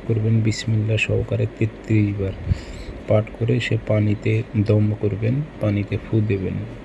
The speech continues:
এবং পুনরায় আবার দরুদ ইব্রাহিম তে-, এই এগারো বার পাঠ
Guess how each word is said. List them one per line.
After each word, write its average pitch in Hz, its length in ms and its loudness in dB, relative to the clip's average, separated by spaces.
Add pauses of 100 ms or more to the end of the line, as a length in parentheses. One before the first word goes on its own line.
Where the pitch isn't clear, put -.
(140)
এবং 101 260 0
পুনরায় 117 640 4
আবার 113 260 0
দরুদ 104 300 2
ইব্রাহিম 101 520 2 (880)
তে-, 117 300 2 (300)
এই 107 200 2 (1400)
এগারো 113 340 8
বার 123 160 6
পাঠ 110 180 2